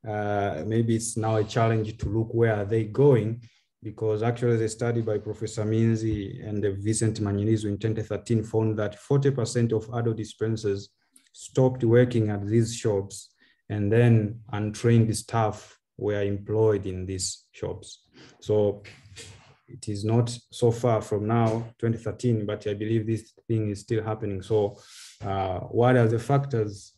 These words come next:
which are bringing about this high attrition rate or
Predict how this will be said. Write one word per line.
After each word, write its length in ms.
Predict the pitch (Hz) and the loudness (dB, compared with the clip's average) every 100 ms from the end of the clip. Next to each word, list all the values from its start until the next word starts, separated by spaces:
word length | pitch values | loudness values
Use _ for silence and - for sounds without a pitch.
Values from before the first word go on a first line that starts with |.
| _ - | _ -8
which 300 | 117 117 117 | -4 -2 -2
are 80 | |
bringing 460 | 107 120 120 117 113 | 0 2 4 6 4
about 340 | 104 107 107 | 2 0 0
this 320 | 107 110 - - | -2 -6 -10 -12
high 280 | - 110 | -2 2
attrition 640 | 107 113 - 110 110 104 104 | 2 0 -4 -4 -2 -2 0
rate 300 | 104 - - _ _ _ _ _ _ _ _ _ _ | -2 -4 -16 _ _ _ _ _ _ _ _ _ _
or 160 | 98 | -10